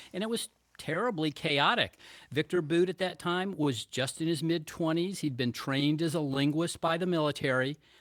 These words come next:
He saw real opportunity. He acquired Soviet military transport planes,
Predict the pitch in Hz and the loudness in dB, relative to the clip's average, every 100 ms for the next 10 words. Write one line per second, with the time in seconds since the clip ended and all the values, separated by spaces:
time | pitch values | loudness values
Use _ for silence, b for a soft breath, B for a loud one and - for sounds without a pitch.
0 | b - 175 208 - 190 170 175 170 165 | b -8 -2 0 0 2 2 2 2 2
1 | 165 165 175 - 208 214 165 117 90 B | 0 0 -4 -4 -4 -2 0 -2 -2 B
2 | B B B 135 - 139 127 113 120 135 | B B B -6 0 0 2 0 -6 -6
3 | - 147 160 151 135 147 160 - 156 151 | -2 0 2 2 2 2 0 0 0 0
4 | 123 - 147 151 165 - 202 190 - 190 | -2 -4 -4 -2 -4 -2 -2 -2 -4 -4
5 | 202 208 | -4 -6